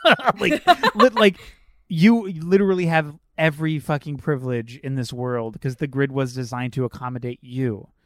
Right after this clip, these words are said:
Speaker 1: But, oh, oh, okay. So now you wanna, like, bounce because it's getting kind of hard, like other people have it. Cool.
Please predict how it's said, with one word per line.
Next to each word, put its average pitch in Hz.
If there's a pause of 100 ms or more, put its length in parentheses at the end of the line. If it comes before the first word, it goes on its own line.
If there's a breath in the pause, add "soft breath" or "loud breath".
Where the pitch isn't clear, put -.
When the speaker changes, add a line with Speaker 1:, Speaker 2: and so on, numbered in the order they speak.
(600)
Speaker 1:
But, 156 (300)
oh, 175
oh, 175
okay. 127
So -
now 147
you 151
wanna, 147
like, 120 (320)
bounce 139
because 123
it's 117
getting 127
kind 135
of 151
hard, 160
like 127
other 147
people 180
have 190
it. 196
Cool. 143